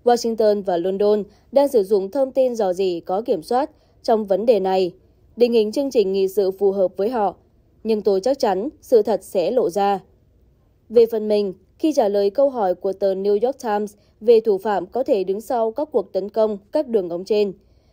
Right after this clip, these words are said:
phát ngôn viên Điện Kremlin Dmitry Peskov cho biết, điều này không chỉ kỳ lạ, nó có dấu hiệu của một tội ác khủng khiếp. Trước đó,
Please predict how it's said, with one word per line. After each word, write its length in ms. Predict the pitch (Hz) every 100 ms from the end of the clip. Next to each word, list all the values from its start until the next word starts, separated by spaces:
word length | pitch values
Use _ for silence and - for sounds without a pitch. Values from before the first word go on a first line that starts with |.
| _
phát 140 | - 262
ngôn 180 | 240 202
viên 260 | 214 202
Điện 220 | 196 180
Kremlin 480 | 185 220 214 214 214 196 _ -
Dmitry 720 | 220 226 269 269 196 180 196 196
Peskov 440 | 269 - 262 269
cho 140 | - 185
biết, 260 | 196 269 294 _ _ _ _ _ _ -
điều 200 | 233 226
này 320 | 214 214 202 -
không 240 | - 302 285
chỉ 220 | 262 196
kỳ 180 | 185 185
lạ, 260 | 190 185 - _ _ _ -
nó 160 | 233
có 240 | 240 214 240
dấu 160 | 226
hiệu 260 | 269 269 175
của 180 | - 190
một 220 | 196 190
tội 100 | 190
ác 240 | - 277 -
khủng 200 | 208 170
khiếp. 200 | 240 311 - _ _ _ _ _ _ -
Trước 180 | 311 262
đó, 340 | 202 185 240